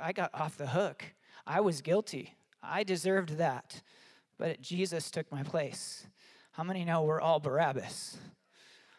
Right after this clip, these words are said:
All of us are Barabbas. Jesus took all of our places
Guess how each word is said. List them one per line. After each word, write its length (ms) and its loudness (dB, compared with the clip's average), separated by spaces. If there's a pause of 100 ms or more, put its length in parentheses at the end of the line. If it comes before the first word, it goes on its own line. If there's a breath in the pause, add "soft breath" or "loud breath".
(220 loud breath)
All 240 2
of 120 -2
us 160 -4
are 80 -2
Barabbas. 580 -2
Jesus 400 -10
took 180 -10
all 200 0
of 100 -4
our 140 0
places 680 -8